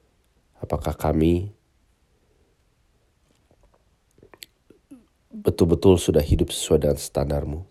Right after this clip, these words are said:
Dan menyadari bahwa ini adalah kabar buruk yang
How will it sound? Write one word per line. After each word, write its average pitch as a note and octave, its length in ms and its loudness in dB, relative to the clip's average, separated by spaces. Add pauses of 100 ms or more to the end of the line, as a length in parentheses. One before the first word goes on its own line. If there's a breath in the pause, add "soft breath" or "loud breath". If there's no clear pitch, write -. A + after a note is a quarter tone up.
(1700)
Dan D2+ 160 2
menyadari D#2 400 4
bahwa D2+ 320 2
ini F2 320 0
adalah D2+ 160 -6
kabar D#2 400 -2
buruk D#2+ 320 -2 (1120 soft breath)
yang - 80 -6